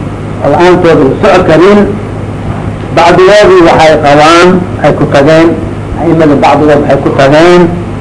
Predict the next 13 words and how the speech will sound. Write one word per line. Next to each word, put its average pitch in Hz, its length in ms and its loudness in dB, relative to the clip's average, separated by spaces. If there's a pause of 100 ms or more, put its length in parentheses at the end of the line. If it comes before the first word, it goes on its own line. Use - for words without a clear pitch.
(1040)
ishal 147 400 0
yadayn, 127 520 0 (300)
lama 143 300 -4
gacan 147 520 -2 (840)
la 151 160 0
deeyo, 165 640 4
marka 123 240 -2
salaada 156 280 2
la 151 180 2
joojiyo, 147 600 2 (300)
la - 140 0
deeyo, 165 540 4 (400)
sidaani 165 960 2